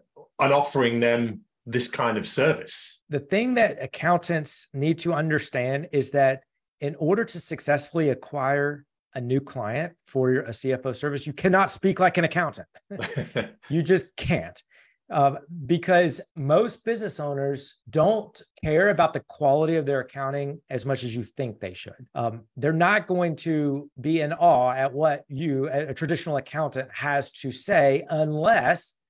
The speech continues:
Speaker 2: what the accountant has to say directly impacts the business owner, that re-, unless it resonates with the business owner. So we as accountants and an accounting professional, we have to understand what resonates with business owners. And what do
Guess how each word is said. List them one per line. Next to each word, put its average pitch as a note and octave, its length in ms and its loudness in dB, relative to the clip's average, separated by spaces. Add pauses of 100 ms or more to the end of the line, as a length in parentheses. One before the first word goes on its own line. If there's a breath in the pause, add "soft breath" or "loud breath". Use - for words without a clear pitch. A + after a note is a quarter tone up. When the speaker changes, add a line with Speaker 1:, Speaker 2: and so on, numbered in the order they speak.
(160)
Speaker 2:
what G3 280 2
the F3+ 120 4
accountant F#3+ 420 -4
has D#3+ 200 -2
to D3+ 100 -14
say E3+ 340 0
directly D#3+ 1120 -2
impacts G3 640 -6 (420)
the C3+ 80 0
business D3 400 0
owner, G2 260 -12 (400 soft breath)
that D3+ 160 2
re-, C#3 300 0
unless E3 400 0
it G3 120 -4 (180)
resonates D#3+ 720 2 (100)
with C3+ 160 0
the C3 80 -2
business A2 320 -2
owner. G#2+ 160 -12
So E3+ 200 2
we E3+ 440 4
as C#3+ 220 0
accountants C#3 760 -6
and C3 140 -8
an C3+ 60 -8
accounting E3 320 -4
professional, C3 540 -4 (420 soft breath)
we G#3+ 220 4
have G#3 220 0
to E3+ 120 -2
understand D3+ 480 -2
what C3+ 200 0
resonates C#3+ 1080 0 (100)
with B2+ 160 0
business G#2+ 340 0
owners. - 320 -18
And F#2 120 -12
what C#3+ 280 0
do E3+ 240 -2